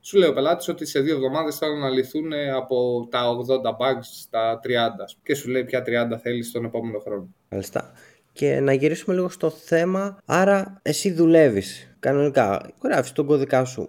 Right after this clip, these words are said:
Speaker 2: Μετά ποια είναι η διαδικασία; Έχεις τελειώσει το ticket σου. Ποια είναι η
Speaker 1: Μμμ.
Speaker 2: διαδικασία και πόσο χρόνο παίρνει περίπου μέχρι αυτό που έχεις κάνει εσύ να το δει κάποιος χρήστης που χρησιμοποιεί την εφαρμογή;
Speaker 1: Έχει μια διαδικασία ότι τελειώνεις το, το ticket, ε, ανοίγεις, ε,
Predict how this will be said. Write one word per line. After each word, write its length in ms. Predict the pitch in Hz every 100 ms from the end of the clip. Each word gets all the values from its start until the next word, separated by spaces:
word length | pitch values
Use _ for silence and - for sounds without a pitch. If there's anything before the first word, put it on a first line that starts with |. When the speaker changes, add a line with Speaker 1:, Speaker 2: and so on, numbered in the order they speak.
| -
Speaker 2:
Μετά 260 | 131 190
ποια 160 | 190 208
είναι 100 | 202
η 20 |
διαδικασία; 540 | 196 170 160 139 - 131
Έχεις 180 | 190
τελειώσει 440 | - 202 190 156 -
το 80 | 123
ticket 320 | 104 98 98
σου. 200 | - -
Ποια 160 | - 196
είναι 80 |
η 40 | 190
Speaker 1:
Μμμ. 60 |
Speaker 2:
διαδικασία 680 | 185 165 160 151 - 160 151
και 200 | 147 151
πόσο 500 | 139 - - 165 180
χρόνο 340 | - 196 180 170
παίρνει 240 | 165 151
περίπου 400 | 143 135 135 131
μέχρι 280 | 131 135 143
αυτό 200 | 143 147
που 140 | 160
έχεις 320 | 156 151 -
κάνει 360 | - 156 156 156
εσύ 640 | 131 - - 156 214 330 _
να 140 | 165
το 120 | 170
δει 120 | 175 190
κάποιος 420 | 190 185 185 185
χρήστης 640 | - 180 175 175 165 160
που 200 | - 151
χρησιμοποιεί 560 | - - 160 139 147 139
την 100 | 143
εφαρμογή; 680 | 139 135 123 113 110 92 - _ - 143 - -
Speaker 1:
Έχει 300 | 151 151 156
μια 140 | 147
διαδικασία 600 | 147 127 117 117 - 135
ότι 360 | 120 120 113 110
τελειώνεις 500 | 113 110 110 107 -
το, 100 | - - - - - - _ _ _
το 180 | 127 131
ticket, 460 | 214 185 185 185 151
ε, 220 | 127 123
ανοίγεις, 680 | 120 120 113 113 113 - 110
ε, 360 | 110 101 113